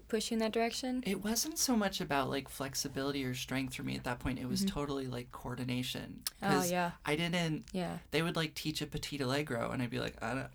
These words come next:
Speaker 2: I knew one of
Speaker 1: Oh.
Speaker 2: those steps, you know? So all of a
Speaker 1: Wow.
Speaker 2: sudden, I was in a group of people who were very well-versed at all this stuff, and I was, it was like learning a new language. I was pretty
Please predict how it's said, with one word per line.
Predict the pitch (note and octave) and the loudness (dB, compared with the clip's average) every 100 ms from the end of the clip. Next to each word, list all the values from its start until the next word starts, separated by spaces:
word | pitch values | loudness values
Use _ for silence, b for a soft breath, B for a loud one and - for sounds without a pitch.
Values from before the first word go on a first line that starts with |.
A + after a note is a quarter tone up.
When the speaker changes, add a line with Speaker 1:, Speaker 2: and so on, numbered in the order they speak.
| - | -2
Speaker 2:
I | B2+ B2+ | 2 4
knew | C3 C3+ | 4 2
one | B2 A#2 | 2 0
of | - | -2
Speaker 1:
Oh. | |
Speaker 2:
those | - - | -4 -6
steps, | - - - - - | -8 -14 -16 -12 -6
you | A#2+ | -4
know? | A2+ - - B D#3 | -4 -6 -12 B -4
So | - - D#3+ | 2 8 10
all | C#3+ | 10
of | D3 | 8
a | |
Speaker 1:
Wow. | - | 6
Speaker 2:
sudden, | F3+ E3 | 6 6
I | C#3+ | 6
was | C3+ B2+ | 6 4
in | C3+ | 2
a | B2+ | 2
group | C#3 C#3 | 0 -2
of | C#3 | -6
people | - F3+ C#3+ | -6 -2 -2
who | - C3+ | -2 0
were | B2+ | 0
very | B2+ B2 B2 B2 B2 - - - - | 0 0 0 0 -6 -12 -20 -16 -2
well-versed | B2+ B2 C3 F#3+ G3 - B2+ | 2 2 4 4 2 -2 -2
at | |
all | A2+ A2 | -2 -2
this | A2 | -2
stuff, | - A2+ A#2 - | -2 -2 -2 -4
and | B2+ | -4
I | A#2+ A2 | -2 0
was, | A2 A2+ B2 - - - b b b b b b - | 0 -2 -4 -2 -4 -6 b b b b b b -2
it | C#3+ | 0
was | C#3 | 2
like | C#3 C3+ | 0 2
learning | B2 A#2 | 0 0
a | A2+ | -2
new | A2+ | -2
language. | A2+ A2 A#2+ A2 - - - - - | -2 -4 -4 -6 -6 -10 -12 -20 -2
I | C#3 D#3 G3 | 2 4 4
was | G#3+ A#3 G#3 | 4 4 2
pretty | - - E3+ D#3+ D3+ C#3+ C3 | 0 4 4 6 4 4 0